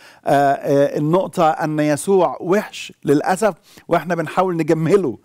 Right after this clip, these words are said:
يعني دي مش عندنا، دي عندكم انتوا كتير، لكن دي مش موجودة عندنا، لأنه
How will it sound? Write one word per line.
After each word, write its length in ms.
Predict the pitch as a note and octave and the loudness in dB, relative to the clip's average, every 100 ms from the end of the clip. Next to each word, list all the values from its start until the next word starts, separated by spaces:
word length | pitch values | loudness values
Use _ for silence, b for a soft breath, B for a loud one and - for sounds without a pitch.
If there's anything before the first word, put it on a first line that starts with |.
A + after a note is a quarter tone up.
| b b - | b b -4
يعني 400 | C3+ C3+ C#3 C#3 | 0 0 0 -2
دي 200 | C3+ E3+ | -2 -2
مش 260 | E3+ - E3+ | -2 0 -2
عندنا، 540 | C#3+ D3 F3+ D#3 G2+ _ _ _ - | 0 2 2 2 -10 _ _ _ -14
دي 360 | C3 D#3+ D#3+ | -4 2 4
عندكم 540 | D3+ C#3 C#3+ D3+ D#3+ F#3 | 4 2 0 -2 0 -2
انتوا 200 | D#3+ C#3 | -2 -8
كتير، 440 | - G3 C3+ - _ b b b C3+ | -2 2 2 0 _ b b b 2
لكن 720 | D3+ D3+ F3+ D#3+ D#3 D3+ D3+ | 2 2 -2 -2 0 2 0
دي 140 | C#3+ G3+ | -2 -4
مش 180 | E3+ | -2
موجودة 360 | F#3+ D#3 G#3 F#3 | -2 0 0 0
عندنا، 380 | E3 D#3 G#3 D3+ | -2 -4 -2 0
لأنه 560 | C#3 D#3 D3+ D3+ D3 | 0 0 -2 0 -2